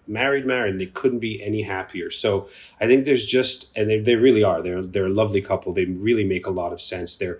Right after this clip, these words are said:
they have a lot of children, you know, from respe-, their respective previous marriages, and everybody was there. And so there's a lot of life after divorce as well. I think, you know, we're gonna talk, we're gonna go into the, into the depths here a little bit, but I think that it's also important to note that there's a lot of life and a lot of optimism, a lot of different permutations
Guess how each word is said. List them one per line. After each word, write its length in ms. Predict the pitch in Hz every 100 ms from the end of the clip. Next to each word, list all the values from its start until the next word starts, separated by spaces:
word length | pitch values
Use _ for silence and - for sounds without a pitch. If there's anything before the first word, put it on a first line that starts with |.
| - - - -
they 80 | -
have 80 |
a 40 | 95
lot 160 | 107
of 140 | 107 -
children, 600 | - 110 104 104 95 90
you 100 | 101
know, 120 | 101
from 260 | 92 98 92
respe-, 320 | 90 - 92
their 120 | 95
respective 500 | 90 - 95 - 92
previous 420 | - 131 131 117 110
marriages, 560 | 98 98 92 98 90
and 160 | 90 90
everybody 400 | 107 107 101 92
was 220 | 90 -
there. 400 | 98 90 87 87 _ - _ _
And 140 | 131 -
so 160 | 113
there's 240 | 104 107 117
a 60 |
lot 220 | 107 120
of 120 | 135 110
life 320 | 120 123 95
after 240 | 85 -
divorce 480 | 90 87 90 85 -
as 100 | 87
well. 320 | 104 95 87
I 60 | -
think, 220 | 98 92
you 40 |
know, 80 | 98
we're 140 | 90 95
gonna 180 | 101
talk, 300 | 101 98 95
we're 140 | 95 95
gonna 160 | 113
go 240 | 101 110 107
into 260 | 123 127
the, 240 | 110 107 - - - - - -
into 200 | 110 113
the 120 | 104
depths 420 | 95 113 113 -
here 180 | 151 127
a 60 | 127
little 240 | 135 135
bit, 320 | 131 135 135
but 140 | 98 92
I 60 |
think 240 | - 104 -
that 180 | 95 104
it's 140 | -
also 240 | 95 - 95
important 420 | - - 101 95
to 60 | 101
note 300 | 117 117 113
that 140 | 98
there's 220 | 98 90
a 40 | 98
lot 220 | 98 98
of 140 | 98
life 280 | 98 92 -
and 80 | 95
a 40 |
lot 200 | 92 90
of 100 | 90
optimism, 600 | 95 101 - 95 90 95
a 40 | 95
lot 180 | 110 120
of 80 |
different 280 | 117 - 110
permutations 800 | 123 113 110 135 143 120 101